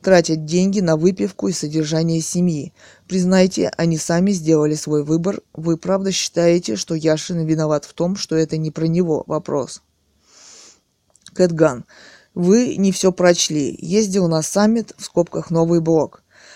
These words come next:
Там тоже не всё так прозрачно, как хотелось бы.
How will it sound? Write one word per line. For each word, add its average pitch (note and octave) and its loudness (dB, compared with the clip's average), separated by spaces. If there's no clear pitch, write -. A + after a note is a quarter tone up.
Там A3 -2
тоже A3+ 2
не G3+ 2
всё F3 -2
так E3+ 0
прозрачно, E3 0
как D#3+ -6
хотелось D#3+ 0
бы. C3+ -6